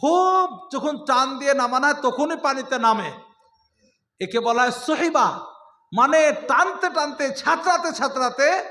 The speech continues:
তাকে জাহান্নামে দেওয়া হবে। মন চাইবে না। একজন চোর, একজন ডাকাত, একজন সুদখোর, একজন মাতাল, ও তো জানে আমি গুনাহ করেছি,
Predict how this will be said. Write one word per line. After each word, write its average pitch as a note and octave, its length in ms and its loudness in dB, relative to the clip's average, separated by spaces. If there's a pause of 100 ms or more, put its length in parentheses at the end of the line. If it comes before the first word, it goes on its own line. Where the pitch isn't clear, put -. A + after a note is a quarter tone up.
(460)
তাকে F3 220 -2
জাহান্নামে F#3+ 520 -2
দেওয়া F3 220 2
হবে। D#3+ 100 0
মন A#3+ 320 2
চাইবে G4+ 340 2
না। C4+ 340 -2 (300)
একজন B3 320 -2 (100)
চোর, F4 300 6 (580)
একজন C#4 320 0
ডাকাত, E4+ 480 4 (460)
একজন A#3+ 260 -2
সুদখোর, F#4 680 2 (400)
একজন D4 320 0
মাতাল, F4+ 540 4 (580)
ও F3 120 -10
তো F#3 100 -8
জানে A3+ 320 0
আমি F4 160 2
গুনাহ C#4+ 280 2
করেছি, A#3+ 540 0